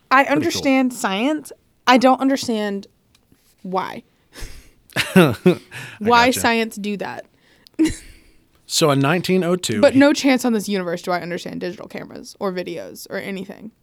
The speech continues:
Speaker 1: I don't get it. It's magic.
Speaker 2: <laughs> Videos are literally just a bunch of pictures back to back, a minimum
Speaker 1: Yeah.
Speaker 2: of twenty-four a second.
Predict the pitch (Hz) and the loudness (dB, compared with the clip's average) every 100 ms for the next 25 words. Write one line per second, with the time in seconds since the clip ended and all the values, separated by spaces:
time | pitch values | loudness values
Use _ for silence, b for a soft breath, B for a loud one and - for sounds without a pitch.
0 | _ _ _ _ _ 220 208 190 185 175 | _ _ _ _ _ -4 -2 -2 -6 -8
1 | - 202 202 180 - - - 254 269 269 | -8 -6 -4 -2 -2 -2 0 4 4 4
2 | 330 - - _ - - - 127 170 214 | -4 -4 -6 _ -16 -16 -16 -6 -2 2
3 | 214 202 139 127 127 151 151 135 127 131 | 2 2 -2 -4 0 2 2 2 0 -2
4 | - 117 101 120 117 123 - 113 - 90 | -4 -12 -6 -4 -2 -4 -4 -6 -6 -8
5 | 90 85 87 73 62 - 127 143 - 131 | -6 -8 -8 -10 -10 -2 2 6 6 4
6 | 113 - 117 104 82 76 - - | 0 -2 -6 -4 -10 -10 -12 -14